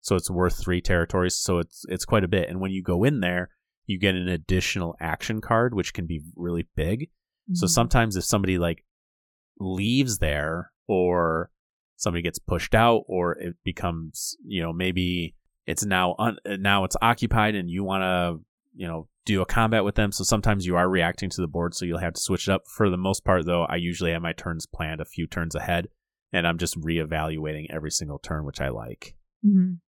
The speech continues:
Speaker 2: Yeah, and, and because of that, you can re-, the game really goes pretty quick.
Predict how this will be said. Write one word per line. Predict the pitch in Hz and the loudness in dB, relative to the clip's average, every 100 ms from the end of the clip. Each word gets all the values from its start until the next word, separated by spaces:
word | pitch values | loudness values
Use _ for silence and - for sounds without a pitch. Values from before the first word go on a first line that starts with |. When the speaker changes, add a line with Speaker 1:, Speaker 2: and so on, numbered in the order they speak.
| _ | _
Speaker 2:
Yeah, | 240 240 | 4 4
and, | 202 208 | 4 2
and | 220 220 | 4 4
because | 226 254 | 6 4
of | 226 | 4
that, | 208 175 | 4 4
you | 202 | 2
can | - 196 180 | 4 4 4
re-, | 180 185 | 2 0
the | 185 185 180 175 | 0 -2 -2 2
game | 190 190 | 2 4
really | 180 170 165 | 2 0 0
goes | 170 165 180 - _ _ - | -2 -2 -4 -12 _ _ -2
pretty | 214 175 | 2 2
quick. | - 165 - - | 0 -2 -4 -20